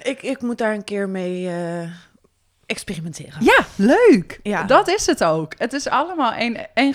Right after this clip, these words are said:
Speaker 2: één groot experiment. En even voor de mensen thuis. <laughs> Ik ga deze ook meenemen. Als er dus een gebied is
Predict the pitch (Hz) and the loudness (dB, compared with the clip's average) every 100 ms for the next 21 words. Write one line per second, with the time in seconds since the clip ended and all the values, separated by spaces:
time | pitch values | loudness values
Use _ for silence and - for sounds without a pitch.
0 | - - 240 262 233 202 214 - 208 214 | -4 -6 -4 -4 -4 -4 -8 -8 -6 -4
1 | 214 151 - - - 247 269 - 269 269 | -4 -6 -10 -14 -4 -2 -2 -2 -2 0
2 | 262 262 - 311 180 302 - - - - | -2 -4 -4 -2 0 -4 -8 -12 -16 -18
3 | - - - 605 640 679 640 571 - - | -20 -6 -4 -2 -4 -10 -12 -18 -20 -20
4 | _ _ _ _ _ _ _ 466 - - | _ _ _ _ _ _ _ -14 -14 -16
5 | - - 440 - 381 - 302 269 247 277 | -20 -18 -4 -2 0 0 0 0 0 -2
6 | 294 196 165 156 156 175 311 _ _ _ | -2 -2 -4 -4 -4 -6 -6 _ _ _
7 | _ _ _ - 285 359 339 277 285 277 | _ _ _ 4 4 6 2 0 0 0
8 | 262 240 196 311 - 196 185 185 - | 0 0 2 0 0 0 0 -2 -8